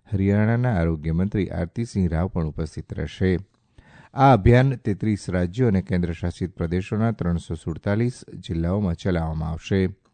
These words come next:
ઉલ્લેખનીય છે કે પ્રધાનમંત્રી નરેન્દ્ર મોદીએ બે હજાર અઢારમાં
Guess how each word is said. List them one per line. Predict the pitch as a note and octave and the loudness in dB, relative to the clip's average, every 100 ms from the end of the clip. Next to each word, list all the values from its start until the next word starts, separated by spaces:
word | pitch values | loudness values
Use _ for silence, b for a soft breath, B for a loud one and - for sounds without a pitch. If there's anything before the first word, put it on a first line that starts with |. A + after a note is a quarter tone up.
| _ _ _ b b b b b b b b | _ _ _ b b b b b b b b
ઉલ્લેખનીય | - A2+ C#3 C#3 C#3+ | 2 6 6 6 4
છે | C#3 C#3+ | 6 4
કે | B2+ C#3 | 4 2
પ્રધાનમંત્રી | C#3 A2+ G#2 G#2+ G#2 G2 A#2 B2+ | 4 4 6 6 6 4 2 2
નરેન્દ્ર | A2+ F#2+ F#2 F2+ | 4 4 4 2
મોદીએ | F2 E2+ G2+ A2 G#2+ G#2+ - _ | 2 2 2 4 2 0 -6 _
બે | G2 F#2+ | 0 2
હજાર | E2+ F2+ F2 | 2 2 0
અઢારમાં | F2+ F2+ G2 A2 E2+ D#2 | -4 0 0 2 2 0